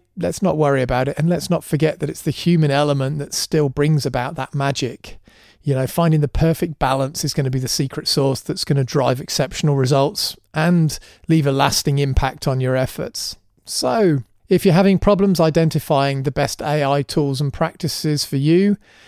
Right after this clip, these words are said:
then you can hire an authentic engagement coach. Just go to demodia dot com to hire a coach that will show you how to increase the effectiveness of your marketing and give you an easier way to grow your business.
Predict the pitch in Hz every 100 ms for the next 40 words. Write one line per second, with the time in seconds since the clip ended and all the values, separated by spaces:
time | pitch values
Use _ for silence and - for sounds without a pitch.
0 | - _ 180 185 185 180 180 180 147 165
1 | 165 165 156 165 - 180 170 175 170 190
2 | 190 226 254 - - - _ - _ _
3 | - - 170 - 143 139 131 131 131 135
4 | 131 127 135 - 143 196 233 - 139 156
5 | 160 165 156 151 156 - - 147 123 -
6 | 139 127 123 147 165 - 165 156 156 143
7 | 143 127 170 165 - 160 175 - 151 151
8 | 147 156 160 - 156 151 - - _ -
9 | 123 127 120 120 117 - 190 190 202 180
10 | 165 165 151 127 113 120 135 127 120 117
11 | 120 - -